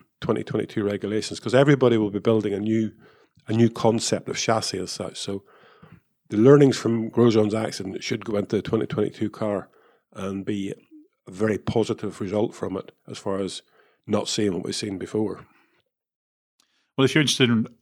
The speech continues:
Speaker 2: getting a bit more of a visual idea of what Gary was talking about there, there was an excellent piece by, uh, by Gary on the race dot com website, the hyphen race dot com.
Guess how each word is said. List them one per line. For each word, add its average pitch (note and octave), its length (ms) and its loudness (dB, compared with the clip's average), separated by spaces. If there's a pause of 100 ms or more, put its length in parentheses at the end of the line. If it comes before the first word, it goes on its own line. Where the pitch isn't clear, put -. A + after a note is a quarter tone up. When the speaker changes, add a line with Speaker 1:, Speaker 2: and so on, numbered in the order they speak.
(160)
Speaker 2:
getting C#3+ 200 4
a B2 60 6
bit B2+ 160 2
more B2+ 140 4
of G#2 60 0
a A2+ 60 -4
visual B2 300 4
idea G#2+ 400 4
of G2+ 120 -2
what A2 120 -4
Gary G#2+ 220 -2
was G2+ 120 -4
talking A2+ 260 -2
about G#2 220 0
there, A2+ 220 4 (640)
there B2 80 -2
was A#2 80 -2
an B2+ 160 -8
excellent B2 400 0
piece A#2+ 180 0
by, A2+ 380 4
uh, A2+ 220 4
by A2+ 140 -2
Gary A2+ 300 2
on A2 360 -2
the A#2 100 -4
race A2 280 -2
dot - 220 -4
com A2+ 220 -2
website, D3 760 4
the G#2+ 80 -6
hyphen A2 320 -4
race A2 220 0
dot - 160 -8
com. B2 220 4